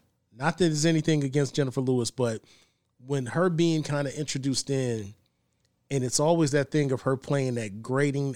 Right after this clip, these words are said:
ass mother-in-law kinda shit, I was like, <sighs> they coulda just done without this. I just like Lawrence Fishburne being there as Pops. And then when they introduced her and just really had her in for real, I'm like, "That's cool." But yeah,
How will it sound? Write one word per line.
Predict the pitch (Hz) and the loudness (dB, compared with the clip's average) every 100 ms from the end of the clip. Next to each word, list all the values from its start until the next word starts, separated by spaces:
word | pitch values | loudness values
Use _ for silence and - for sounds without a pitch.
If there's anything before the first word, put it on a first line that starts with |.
| - | -6
ass | 139 127 120 113 - - - - _ _ _ _ | -4 0 0 2 0 0 -8 -20 _ _ _ _
mother-in-law | 131 156 151 147 135 131 123 120 | 0 4 4 4 2 0 0 0
kinda | 135 123 | -2 -2
shit, | 117 - 123 117 - | -2 -2 -2 -4 -8
I | 151 | -6
was | 143 123 | -4 -2
like, | 131 120 - - - - | -4 -6 -12 -20 -16 -14
<sighs> | - - - - - | -12 -14 -20 -20 -4
they | 170 | -2
coulda | 170 151 | 0 0
just | 139 123 | 0 2
done | 135 | 0
without | 127 127 120 | 2 0 -2
this. | 101 | -4
I | 120 | -2
just | 131 139 | 0 4
like | 147 135 - _ _ _ _ _ | 4 2 -6 _ _ _ _ _
Lawrence | 135 151 - | 0 0 2
Fishburne | 147 - 139 127 | 0 0 0 2
being | 135 131 | 2 2
there | 127 120 | 2 0
as | 117 | 0
Pops. | - 113 101 - - - _ _ _ 147 | 0 0 0 -4 -6 -8 _ _ _ -4
And | 147 | 0
then | 139 | 0
when | 139 | 0
they | 143 147 | -2 -2
introduced | 135 131 202 202 170 | -2 -2 0 0 0
her | 156 | 0
and | 143 147 | -2 -2
just | 139 131 | -2 0
really | 160 160 | 2 2
had | 127 156 143 | 0 -2 0
her | 151 | 0
in | 143 151 | 0 -4
for | 131 123 | -4 -4
real, | 160 175 | 0 2
I'm | 151 | 2
like, | 143 135 120 | 0 -2 -4
"That's | 107 - | -4 -4
cool." | - 202 156 123 113 _ _ _ _ _ _ _ - | -2 2 2 2 -4 _ _ _ _ _ _ _ -6
But | 165 190 | -6 -2
yeah, | 220 147 87 | 0 0 -2